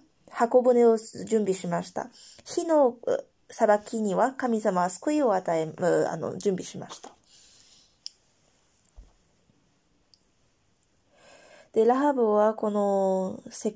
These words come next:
膏を迎え入れて、この時にどのように考えたか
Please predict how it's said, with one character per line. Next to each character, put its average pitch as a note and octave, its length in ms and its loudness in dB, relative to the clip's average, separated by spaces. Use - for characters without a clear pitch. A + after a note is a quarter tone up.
膏 - 80 -2
を A#3 340 2
迎 G#3 100 -2
え G3+ 140 6
入 G3 60 0
れ F#3+ 100 2
て、 A3+ 360 -2
こ A#3+ 100 -4
の B3+ 100 -2
時 C#4 220 -2
に F#3+ 100 -2
ど G3 100 0
の B3 120 0
よ B3 140 2
う - 20 0
に F#3 100 -4
考 F#3 320 -2
え F3+ 120 0
た E3+ 260 -4
か - 240 -10